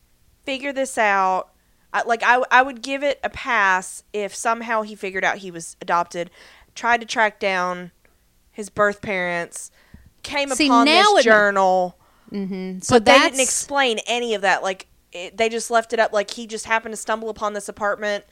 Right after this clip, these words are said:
Speaker 1: and find this journal and decide that it was him. And, like, there were,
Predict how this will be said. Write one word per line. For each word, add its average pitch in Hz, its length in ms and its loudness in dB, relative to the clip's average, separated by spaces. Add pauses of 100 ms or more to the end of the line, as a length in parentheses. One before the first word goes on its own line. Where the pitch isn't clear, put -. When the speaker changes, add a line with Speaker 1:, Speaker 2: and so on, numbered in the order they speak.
(400)
Speaker 1:
and 190 160 -10
find 202 320 -2
this 196 140 -8
journal 196 540 -2
and 190 120 -8
decide 190 440 -2
that 190 80 -6
it 156 100 -4
was 180 160 -12
him. 196 480 -4
And, 165 220 -6
like, 202 360 -2
there 240 200 -2
were, 233 180 -6